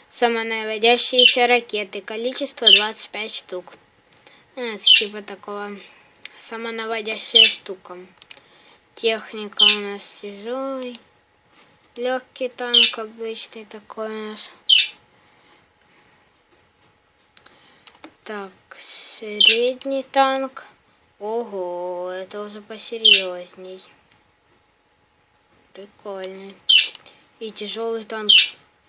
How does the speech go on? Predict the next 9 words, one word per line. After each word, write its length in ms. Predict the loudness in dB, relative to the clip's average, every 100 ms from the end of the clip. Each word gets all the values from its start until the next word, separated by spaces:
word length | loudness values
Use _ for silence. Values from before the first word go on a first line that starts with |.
| _
Вообще 960 | -16 -8 -6 -6 -8 -8 -8 -4 -4 -2
урон 580 | -2 -2 0 -2 -4 -10 _ 2 2 0
среднего 580 | -6 0 0 0 -6 -8 -10 -8
танка. 640 | -6 -6 -8 -8 -10 -10 -14 -20 _ -6
Прочность 760 | -2 -2 -4 -10 -4 0 2
маленькая. 800 | 4 2 2 0 0 0 0 -4 -12 _ _ -20 -20 _ -12
То 200 | -10 -10 -10
прочность 560 | -10 -8 -8 -10 -12 -14
офигенная. 1080 | -14 -12 -12 -14 -10 -8 -8 -10 -10 -12